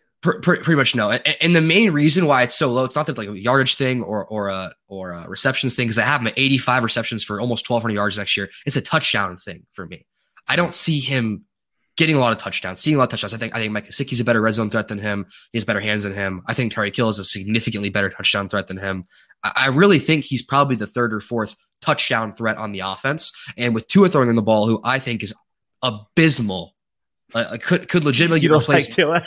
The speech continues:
Speaker 2: Tua? <laughs>
Speaker 1: I think Tua's horrible. I,
Speaker 2: Yeah,
Speaker 1: I,
Speaker 2: yeah.
Speaker 1: yeah, I'm just not a, not a Tua guy. I think he's not good at playing the quarterback position. I don't think he'll score a lot of touchdowns. And the truth is, I'm not super high on Tyreek Hill either. Um,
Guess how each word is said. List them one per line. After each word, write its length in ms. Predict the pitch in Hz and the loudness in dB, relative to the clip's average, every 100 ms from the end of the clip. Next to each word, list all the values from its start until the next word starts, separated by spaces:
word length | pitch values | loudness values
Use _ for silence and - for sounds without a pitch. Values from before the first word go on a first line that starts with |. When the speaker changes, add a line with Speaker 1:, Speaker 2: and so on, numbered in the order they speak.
| - | -2
Speaker 2:
Tua? 260 | 180 - | -4 -2
<laughs> 100 | 175 | -2
Speaker 1:
I 60 | 160 | 0
think 160 | 160 123 | 0 2
Tua's 260 | 139 117 | 0 0
horrible. 480 | - 117 104 95 92 | 0 -2 -2 -4 -6
I, 140 | 101 - | -4 0
Speaker 2:
Yeah, 80 | 120 | 0
Speaker 1:
I, 200 | 110 - - | -2 -4 -14
Speaker 2:
yeah. 140 | 90 | -8
Speaker 1:
yeah, 160 | 107 98 | -4 -2
I'm 140 | 110 | -2
just 200 | 113 110 | 0 0
not 160 | 117 107 | 2 0
a, 80 | 95 | -2
not 140 | 123 107 | -2 -2
a 80 | - | 0
Tua 180 | 113 | -2
guy. 180 | 101 98 | -2 -2
I 40 | 101 | -2
think 180 | 107 | -6
he's 400 | - 98 95 - - | -8 -4 -2 -2 -2
not 260 | 120 123 | -2 0
good 100 | - | -2
at 60 | 107 | -4
playing 180 | 123 113 | -2 -2
the 60 | |
quarterback 240 | 104 107 92 | -2 -4 -4
position. 300 | 98 - 90 - - - - | -8 -10 -14 -20 -20 -12 -2
I 80 | 175 | -2
don't 160 | 175 | 0
think 160 | - 220 | 0 4
he'll 300 | 208 202 - | 6 4 0
score 200 | - 190 | -2 4
a 40 | 190 | 4
lot 60 | |
of 60 | 170 | 4
touchdowns. 440 | 156 - 92 - - | 0 -4 -6 -8 -4
And 340 | 135 131 120 - _ _ _ - | 0 0 0 -8 _ _ _ -6
the 80 | |
truth 260 | 131 208 208 | 2 2 4
is, 400 | 127 120 - - | 2 4 0 0
I'm 100 | 147 | 0
not 100 | 190 | 0
super 200 | 185 156 | 2 0
high 180 | 143 156 | 0 2
on 100 | 143 | 2
Tyreek 280 | 147 135 123 | 2 -4 -2
Hill 160 | 139 110 | -4 -4
either. 340 | 117 156 185 _ _ _ - | -4 -4 -6 _ _ _ -4
Um, 600 | 127 120 110 101 92 | -2 0 -2 -4 -8